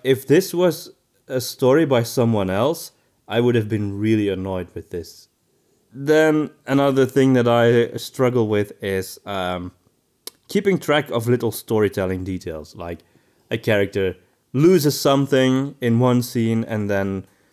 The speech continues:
you know, a couple of scenes later, suddenly he has it again.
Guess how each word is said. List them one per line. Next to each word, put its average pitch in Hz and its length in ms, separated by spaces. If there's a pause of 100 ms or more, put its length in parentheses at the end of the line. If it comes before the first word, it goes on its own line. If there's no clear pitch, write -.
(160)
you 135 100
know, 107 480 (340)
a - 40
couple 135 260
of 127 80
scenes 120 280
later, 110 260
suddenly 113 520
he 104 140
has 104 200
it 104 120
again. 101 480